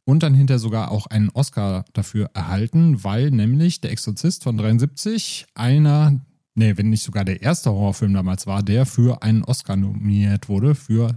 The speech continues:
den besten Film. Am Ende hat er dann eben zwei gewonnen: einmal in der Kategorie Bestes adaptiertes Screenplay und für den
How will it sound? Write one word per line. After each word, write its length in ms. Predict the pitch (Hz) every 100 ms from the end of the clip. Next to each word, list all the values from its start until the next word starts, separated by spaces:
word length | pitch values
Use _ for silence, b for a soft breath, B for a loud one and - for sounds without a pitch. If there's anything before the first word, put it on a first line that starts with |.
| -
den 100 | 95
besten 300 | 107 - 101
Film. 380 | 139 165 220 - B B B
Am 100 | 123
Ende 300 | 120 139 135
hat 80 | 127
er 80 | 127
dann 180 | 120 120
eben 220 | 110 110
zwei 240 | - 120
gewonnen: 400 | 113 107 151 196
einmal 340 | 180 123 127 -
in 200 | 113 107
der 440 | 110 107 110 113 - -
Kategorie 540 | - 98 107 107 107
Bestes 360 | 104 - 104 -
adaptiertes 540 | 101 101 - 98 101
Screenplay 580 | - 160 185 160 131 135
und 400 | - 143 165 - _ _
für 100 | 110
den 300 | 101 101 104